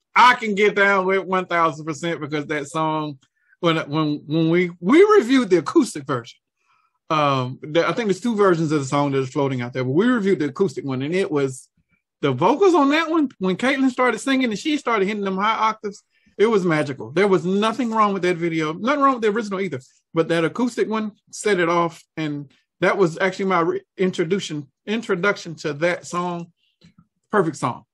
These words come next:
The song needs to be on radio right now. I don't, I don't know what you guys feel about major radio over there, Struggle in your camp, but push that, if you, uh, whatever you wanna do in twenty twenty-two, you can push this song to major radio and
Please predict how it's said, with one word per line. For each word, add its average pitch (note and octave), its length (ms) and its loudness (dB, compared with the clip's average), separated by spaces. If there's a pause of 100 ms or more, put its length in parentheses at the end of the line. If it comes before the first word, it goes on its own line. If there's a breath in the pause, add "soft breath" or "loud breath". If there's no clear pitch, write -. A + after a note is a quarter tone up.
(540)
The G3 140 0
song F#3+ 500 2
needs F#3 260 2
to F3 100 -8
be D#3 200 0
on C#3 180 0
radio C3 320 -2
right A#2+ 220 -6
now. A#2+ 160 -4
I C#3+ 100 2
don't, E3+ 200 -2
I D#3 60 0
don't D#3+ 260 -2
know D3+ 120 -2
what D3 260 -4
you D#3 80 -10
guys C3+ 280 -2
feel D#3 160 -2
about C#3+ 260 -2
major D3 260 -4
radio D3+ 380 -2
over D3 180 -4
there, D3 300 -4 (320)
Struggle D3 460 -2
in D3 100 -2
your C#3+ 120 -2
camp, D3 320 -4 (500 soft breath)
but C#3 300 -2 (400)
push G#3 300 0
that, - 360 -2
if D#3+ 200 -4
you, A3 200 -4
uh, G3+ 280 0
whatever E3 420 0
you A3 140 -2
wanna A#3 200 0
do F#3+ 280 0
in D3+ 100 0
twenty F#3 240 -2
twenty-two, F3 500 -8 (540)
you F3+ 160 0
can D3+ 180 0
push A#3 320 -2
this G#3 220 -4
song F3 420 0
to D#3+ 160 -8
major E3 340 0
radio C#3 640 -2 (120)
and C3 640 -4